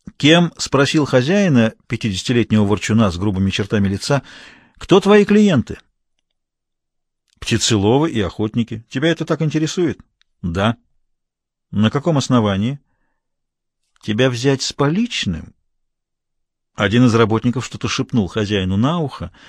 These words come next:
Тот сразу изменился в лице. «Начальник стражи у меня. Вы кого-то ищете?» «Ты сделал этот бумеранг?» Хозяин мастерской внимательно оглядел оружие,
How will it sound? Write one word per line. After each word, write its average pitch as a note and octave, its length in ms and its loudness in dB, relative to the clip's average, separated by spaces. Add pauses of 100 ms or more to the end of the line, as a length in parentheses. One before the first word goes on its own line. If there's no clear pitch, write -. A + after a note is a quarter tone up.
(640)
Тот D3 180 4
сразу C#3+ 340 0
изменился D#3 480 2
в C3+ 60 -2
лице. C#3+ 340 0 (360)
«Начальник G#2 500 -2
стражи F3 400 0
у E3 60 -2
меня. A2+ 280 -4 (380)
Вы A#2+ 100 0
кого-то D#3 300 2
ищете?» - 420 -6 (1200)
«Ты G3 180 0
сделал C3+ 520 0
этот G2+ 240 -2
бумеранг?» G#2+ 560 0 (1400)
Хозяин C3+ 360 2
мастерской D3+ 520 0
внимательно C#3+ 640 0
оглядел C3+ 420 0
оружие, B2+ 480 2